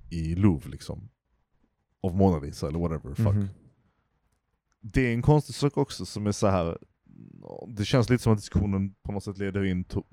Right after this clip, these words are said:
Speaker 1: leder in nu till, eh, den meditativa signifikansen av rätt typ av konst på rätt ställe i rätt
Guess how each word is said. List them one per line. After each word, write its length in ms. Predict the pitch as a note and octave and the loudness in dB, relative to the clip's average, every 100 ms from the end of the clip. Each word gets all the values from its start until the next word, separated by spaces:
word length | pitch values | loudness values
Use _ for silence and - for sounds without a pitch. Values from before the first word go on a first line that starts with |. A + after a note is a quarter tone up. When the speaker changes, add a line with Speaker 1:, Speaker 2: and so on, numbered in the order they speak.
| - | -10
Speaker 1:
leder 260 | A2+ G2+ F#2+ | 0 2 2
in 180 | G2 G2 | 0 0
nu 140 | F#2 | 0
till, 280 | - F#2 G2+ _ _ _ _ _ _ _ | -2 -6 -6 _ _ _ _ _ _ _
eh, 320 | - G2 - - _ | -8 -6 -6 -10 _
den 320 | - A2 G#2 A2+ | -6 2 4 6
meditativa 1200 | B2+ A#2 - - - A2 G2+ G#2 G2+ G2+ G#2 G2+ - _ - | 6 4 -2 -6 0 2 4 2 2 2 -2 -4 -10 _ -18
signifikansen 1300 | - A2+ A2 G#2+ A2+ - B2+ G2 F#2 - F2+ F2 F#2+ | -2 0 0 0 0 2 2 2 -2 -4 -4 -4 -6
av 400 | - G2+ F#2 F2+ - _ - _ _ _ _ _ _ _ | -2 0 0 -2 -8 _ -20 _ _ _ _ _ _ _
rätt 560 | A2 G2+ A2+ B2 - - | 4 6 6 6 2 0
typ 300 | - G#2 - | 4 6 6
av 80 | F#2+ | 2
konst 480 | - A2 F2 - | 4 0 0 -4
på 120 | - G2 | 0 2
rätt 220 | G#2 - | 2 0
ställe 580 | - - G#2 G2 F2 - | -2 2 2 2 -2 -2
i 80 | G#2 | -2
rätt 560 | G2 F2 _ - - | 0 -2 _ -12 -12